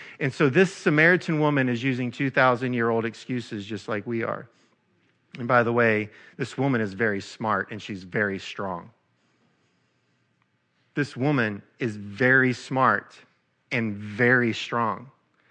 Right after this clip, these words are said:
So you strong ladies here in the room that I want you, you know who you are. You're the ones that when I say strong women and very smart women, you don't know what to do with it 'cause you don't know if I'm being demeaning to you or whatever.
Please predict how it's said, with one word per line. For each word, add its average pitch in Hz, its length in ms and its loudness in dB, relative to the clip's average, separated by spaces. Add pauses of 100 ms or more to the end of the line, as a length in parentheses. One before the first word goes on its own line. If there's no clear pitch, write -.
(200)
So 151 140 -2
you 143 180 4
strong 160 480 2
ladies 156 400 2
here 175 180 2
in 170 80 0
the 160 100 0
room 175 380 -2
that 139 160 2
I 135 40 4
want 139 300 0
you, 139 80 2
you 147 140 0
know 196 160 4
who 139 80 2
you 110 240 0
are. 104 260 0
You're 131 200 -2
the 135 100 -2
ones 127 280 0
that 127 180 2 (240)
when 131 120 0
I 123 120 6
say 151 320 4
strong 123 800 2
women 131 380 2
and 110 200 0
very 131 240 6
smart 131 460 0
women, 123 340 0 (320)
you 139 100 0
don't 139 140 2
know 139 80 6
what 131 200 4
to 131 100 -6
do 143 180 4
with 160 160 4
it 113 140 -2
'cause 139 100 -2
you 131 80 0
don't 131 80 0
know 127 60 2
if 113 100 -4
I'm 120 180 0
being 127 220 0
demeaning 156 480 2
to 175 140 0
you 165 280 6
or 120 160 4
whatever. 160 520 4